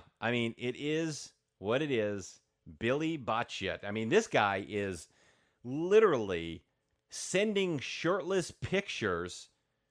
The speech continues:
to his Wrestling Informer co-host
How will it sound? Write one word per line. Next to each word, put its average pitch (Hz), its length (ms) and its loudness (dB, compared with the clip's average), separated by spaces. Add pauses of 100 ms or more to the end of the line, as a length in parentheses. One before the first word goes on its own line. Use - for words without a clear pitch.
(220)
to 175 260 2
his 139 460 2
Wrestling 165 580 0
Informer 151 680 -4
co-host 135 840 -2